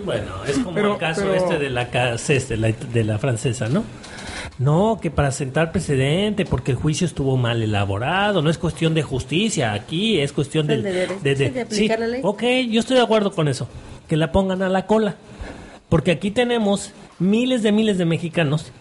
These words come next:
Speaker 1: que están en la cárcel por un proceso chueco también.
Speaker 3: Así es.
Speaker 1: ¿Por qué no sentamos precedente con uno de ellos?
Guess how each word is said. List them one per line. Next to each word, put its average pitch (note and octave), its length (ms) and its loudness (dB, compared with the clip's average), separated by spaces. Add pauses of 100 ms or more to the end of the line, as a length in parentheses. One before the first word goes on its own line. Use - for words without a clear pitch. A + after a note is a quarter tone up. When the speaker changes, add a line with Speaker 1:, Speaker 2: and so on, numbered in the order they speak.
Speaker 1:
que C#3+ 40 0
están G#3 220 2
en C4 80 2
la G#3 140 0
cárcel F#3 280 -2 (300)
por F#3 140 4
un B3 80 4
proceso G#3 360 0
chueco G#3+ 300 0
también. A#3 400 2 (100)
Speaker 3:
Así G3 280 -4
es. F3 60 0
Speaker 1:
¿Por F#3+ 180 0
qué B3 100 2
no C4 80 0
sentamos A#3 440 0
precedente G#3+ 540 0
con G3 180 2
uno G#3 200 2
de A3 80 2
ellos? G3+ 300 -2